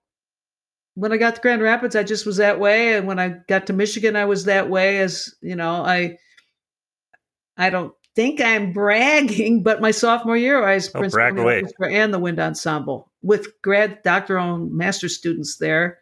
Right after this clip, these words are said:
Speaker 1: And part of my old competitive,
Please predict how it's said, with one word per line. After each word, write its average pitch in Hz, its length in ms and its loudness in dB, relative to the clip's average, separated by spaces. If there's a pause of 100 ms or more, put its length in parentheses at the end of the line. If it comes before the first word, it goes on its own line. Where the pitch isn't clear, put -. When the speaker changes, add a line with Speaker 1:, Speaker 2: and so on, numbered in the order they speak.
(440)
Speaker 1:
And 175 520 0
part 196 200 2
of 208 60 0
my 190 180 2
old 180 440 0 (520)
competitive, 196 840 0